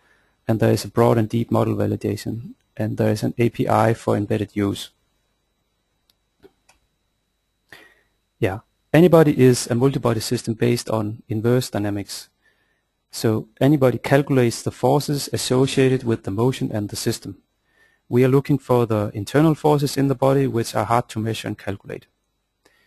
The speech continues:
This means that the flow of logic is that the system takes the body model consisting of muscle, bones, ligaments, and joint as input,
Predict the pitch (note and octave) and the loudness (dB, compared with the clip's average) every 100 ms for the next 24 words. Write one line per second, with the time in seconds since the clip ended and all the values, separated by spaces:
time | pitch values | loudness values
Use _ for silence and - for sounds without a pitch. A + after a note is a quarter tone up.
0 | _ _ _ B2 B2 C3+ C3 - A2+ - | _ _ _ -4 0 0 0 0 -2 -2
1 | A2 - C#3 B2 - C#3 D3 C#3+ B2+ C3+ | -4 2 2 2 2 0 0 0 2 2
2 | C3+ A2 G#2 - A2 G2+ - C3+ - A2 | 0 -2 -4 -4 -6 -6 -2 -2 -2 -8
3 | G2 - B2+ - - G2+ A#2 C#3 B2+ C3 | -6 -2 -2 -2 -8 0 0 2 2 2
4 | C3 - A2 - B2 - B2+ F#2+ G2+ - | 0 -4 -8 -4 -4 -4 -4 -4 -8 -10
5 | - A2 B2+ C#3 B2 - A#2+ A#2+ A#2+ A#2 | -4 -2 0 0 -2 0 2 2 0 0
6 | A#2+ A#2 G#2+ - G2+ G2+ G#2 A#2 - - | 0 0 -2 -4 -6 -2 -2 -2 -4 -6
7 | - C3 D3 D#3 | -4 -4 -2 -4